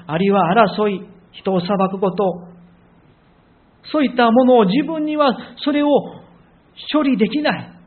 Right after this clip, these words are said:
自分には解決できない、どうしようもない罪人であることを我らが悟るとき、自分では自分を潤すことすらできない、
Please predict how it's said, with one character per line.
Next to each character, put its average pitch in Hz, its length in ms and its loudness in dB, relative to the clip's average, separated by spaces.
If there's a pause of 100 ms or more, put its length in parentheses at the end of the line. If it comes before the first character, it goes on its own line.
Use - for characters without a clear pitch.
(240)
自 190 160 -2
分 262 140 0
に 247 100 2
は 240 140 4 (120)
解 269 220 -2
決 262 180 -2 (180)
で 254 100 2
き 262 120 -2
な 240 120 2
い、 185 120 0
ど 339 220 0
う 320 80 -2
し - 160 -6
よ 269 80 -2
う - 20 0
も 247 180 2
な 226 140 0
い 220 140 -2 (180)
罪 254 80 -2
人 269 420 -2
で 240 140 0
あ 226 60 0
る 233 100 -2
こ 233 100 2
と 202 160 -4
を 180 120 -2
我 185 240 -2
ら 165 140 -2
が - 420 -6 (280)
悟 180 240 -2
る 170 160 -2
と 208 120 -4
き、 220 120 -6 (3500)
自 160 120 0
分 226 180 6
で 214 100 4
は 214 100 8
自 190 160 2
分 240 100 2
を 233 320 6
潤 294 200 2
す 240 100 -4
こ 220 100 2
と 208 120 0
す 190 120 -6
ら 180 120 0
で 180 120 -2
き 185 140 -4
な 196 140 -2
い、 160 40 -6